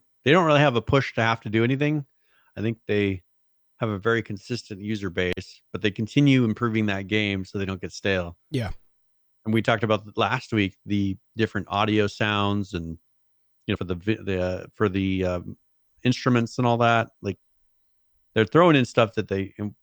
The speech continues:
Speaker 1: perfectly tailored for their audience. And I think they continue to do that. And they'll continue to be successful. People will keep playing it.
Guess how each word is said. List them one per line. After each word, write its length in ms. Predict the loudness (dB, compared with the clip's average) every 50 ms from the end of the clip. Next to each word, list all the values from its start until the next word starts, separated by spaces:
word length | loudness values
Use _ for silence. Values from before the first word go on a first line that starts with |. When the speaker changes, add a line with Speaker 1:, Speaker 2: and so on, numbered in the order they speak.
| _ _ _ _ _ _ _
Speaker 1:
perfectly 380 | -2 -2 -2 -2 -2 -4 -4 -2
tailored 360 | -2 -2 -2 0 -2 -4 -4
for 140 | -6 -6 -4
their 260 | -2 -2 0 0 -2
audience. 380 | -4 -6 -8 -12 -14 -16 -16 -14
And 100 | -14 -14
I 40 |
think 180 | -12 -14 -14 -12
they 120 | -12 -12
continue 440 | -12 -14 -16 -14 -8 -6 -6 -6 -6
to 60 | -8
do 140 | -8 -8 -6
that. 240 | -6 -4 -6 -6 -8 _ _ _ _ _ _ _ _ _ _ _ _ _ _ _ _ _ _ _ _ _ _ _ _ _ _ _ _ _ _ _ -10
And 60 | -10
they'll 60 | -8
continue 340 | -8 -8 -8 -4 0 2 2 2
to 60 | 2
be 60 | 0
successful. 540 | -2 -4 -6 -4 0 0 0 0 0 -2 0
People 240 | 0 -2 -2 -2 -2
will 80 | -4 -2
keep 200 | -2 -4 -2 0
playing 240 | 0 -2 0 -2 -6
it. 100 | -8